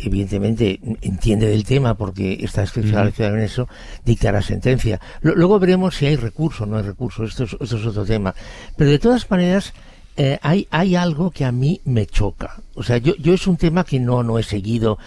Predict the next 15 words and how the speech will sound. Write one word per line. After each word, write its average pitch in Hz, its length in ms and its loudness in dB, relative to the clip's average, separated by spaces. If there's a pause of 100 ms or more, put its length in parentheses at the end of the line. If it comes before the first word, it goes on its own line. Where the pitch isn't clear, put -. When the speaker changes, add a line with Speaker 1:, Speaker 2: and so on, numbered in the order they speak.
Speaker 2:
Mm. 113 140 2 (100)
Speaker 1:
eh, 104 320 0
en 110 180 2
profundidad, 117 720 0
pero 147 180 4
hay 185 160 2
algo 190 280 -2
que - 140 -4
a 127 40 0
mí 127 160 -2
me 117 140 0
choca. - 440 -6 (420)
Ha-, 160 160 0
hay 196 200 2
personas 151 800 0